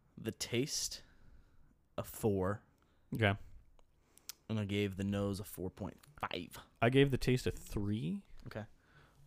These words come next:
Speaker 2: Um, just, just 'cause it was lacking, I think some of the mid notes are a bit lacking.
Speaker 1: Mm-hmm.
Speaker 2: They're a little bit thin.
Speaker 1: Yeah, they thin out.
Speaker 2: Um,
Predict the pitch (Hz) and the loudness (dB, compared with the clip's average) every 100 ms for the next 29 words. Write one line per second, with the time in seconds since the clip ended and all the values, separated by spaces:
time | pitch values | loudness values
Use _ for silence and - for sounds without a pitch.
0 | - 117 117 113 104 - 160 170 - 175 | 4 6 8 6 2 2 2 2 4 4
1 | - 220 170 139 135 135 147 123 123 113 | 6 6 6 6 6 6 2 0 -2 -2
2 | 147 143 - _ - 135 120 95 107 113 | -2 -4 -10 _ -4 0 2 2 2 0
3 | 117 131 127 120 127 156 160 - - 104 | 0 0 0 0 -2 -4 -6 -10 -4 -2
4 | 107 101 - - - 117 104 101 123 135 | 0 -2 -4 -20 -6 2 2 4 2 2
5 | 135 120 120 - _ _ - 104 - - | 4 4 4 2 _ _ -12 -10 -10 -14
6 | - _ _ _ _ _ _ _ _ _ | -20 _ _ _ _ _ _ _ _ _
7 | _ 101 101 101 95 101 101 92 - _ | _ -2 2 2 0 -2 -4 -4 -6 _
8 | - 117 113 110 107 | 0 4 4 4 0